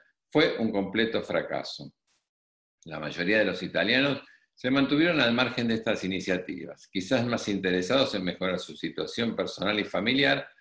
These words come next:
antes que vincularse con el Estado italiano, al que muchos responsabilizaban por su emigración por no darles la posibilidad de mejorar en su patria. El crack de mil novecientos veintinueve y la depresión que le siguió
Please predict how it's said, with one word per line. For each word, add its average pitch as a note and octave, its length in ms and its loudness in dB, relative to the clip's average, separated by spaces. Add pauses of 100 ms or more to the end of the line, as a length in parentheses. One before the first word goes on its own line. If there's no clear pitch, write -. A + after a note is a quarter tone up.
(280)
antes E3 340 2
que A2+ 140 2
vincularse G#2 680 0
con E2 120 -4
el E2 80 -2
Estado A#2 220 0
italiano, A#2+ 500 2
al A#2 140 -2
que D3+ 100 0
muchos D#3+ 540 -2
responsabilizaban G#2+ 1160 0
por G2 160 -4
su - 140 -6
emigración A#2 640 0 (260)
por C3+ 200 4
no D3+ 140 4
darles A#2+ 300 4
la G2+ 160 0
posibilidad A2 440 2
de G#2 100 2
mejorar E2+ 460 -2
en D#2+ 100 -6
su D2 200 -10
patria. - 500 -14 (840)
El F2+ 200 -4
crack - 420 2
de F2+ 160 0
mil G#2 180 0
novecientos G2 580 -2
veintinueve G2 640 2
y D#2+ 40 -2
la D#2 140 0
depresión A2+ 600 -4
que F#2+ 80 -2
le G#2+ 120 2
siguió F#2 520 -4